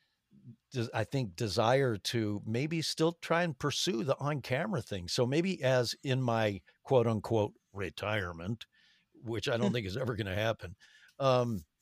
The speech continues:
Speaker 1: I might try, you know, pursuing the, the on-camera thing some and, um, see if that can take me anywhere. And if not, that's fine. You know, it's cool. I'll, I'm happy just doing what I'm doing.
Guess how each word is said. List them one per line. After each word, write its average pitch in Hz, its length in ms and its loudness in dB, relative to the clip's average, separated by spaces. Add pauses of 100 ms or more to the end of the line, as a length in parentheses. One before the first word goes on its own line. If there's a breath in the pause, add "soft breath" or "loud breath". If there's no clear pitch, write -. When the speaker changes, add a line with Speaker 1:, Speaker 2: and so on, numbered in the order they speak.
(380)
Speaker 1:
I 156 60 0
might 190 220 2
try, 180 240 4 (460)
you 156 140 -2
know, 123 200 2 (120)
pursuing 151 520 -2
the, 110 280 0 (340)
the 131 60 0
on-camera 139 460 -4
thing 85 240 -8
some 73 300 -8 (260)
and, 104 380 -2
um, 90 320 -6
see 127 200 -4
if 101 120 -4
that 117 200 0 (800)
can 90 380 -6 (100)
take 101 220 -6
me 95 100 -6
anywhere. 80 480 -10
And 180 100 2
if 202 140 -2
not, 160 260 4
that's - 180 -4
fine. 127 340 -4 (120)
You 147 140 -6
know, 113 100 -6
it's 120 100 -10
cool. 117 300 -2
I'll, 104 180 -2 (520 soft breath)
I'm 107 180 -4
happy 104 340 -4
just 92 260 -8
doing 101 260 -2
what 101 140 0
I'm 104 140 -2
doing. 92 300 -4